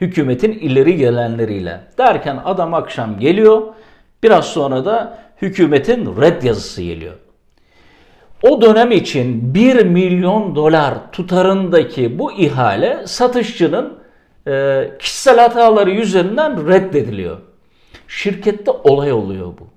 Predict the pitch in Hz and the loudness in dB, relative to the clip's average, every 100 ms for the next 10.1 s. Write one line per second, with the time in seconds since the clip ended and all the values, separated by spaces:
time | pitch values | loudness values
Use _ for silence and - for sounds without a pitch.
0 | _ _ - - - 277 277 262 330 - | _ _ -20 -10 -4 -2 -2 -4 -6 -10
1 | - _ _ _ _ 165 277 - 262 302 | -20 _ _ _ _ -2 0 0 -6 -6
2 | 226 262 254 254 185 214 285 208 202 190 | -2 0 0 -2 -6 -4 -2 -2 -2 -2
3 | 160 104 95 85 - _ _ _ _ _ | -4 -4 -8 -14 -20 _ _ _ _ _
4 | - 131 127 - 120 90 165 330 - _ | -2 0 0 -4 -6 -6 -6 -8 -16 _
5 | - - _ 294 220 190 175 190 120 95 | -20 -20 _ -2 0 -2 -2 -2 -2 -2
6 | 143 208 226 180 147 180 139 - - 139 | 0 2 0 -2 -4 -4 -4 -8 -12 -10
7 | - 123 - 175 202 196 190 202 202 196 | -10 -12 -8 -6 -6 -8 -10 -10 -6 -6
8 | 208 - - _ 135 165 185 185 190 175 | -6 -10 -20 _ -6 -4 -4 -4 -4 -2
9 | 156 127 107 - 165 180 180 226 208 262 | -2 -4 -6 -6 -4 -2 -4 -4 -2 -2
10 | 285 | -2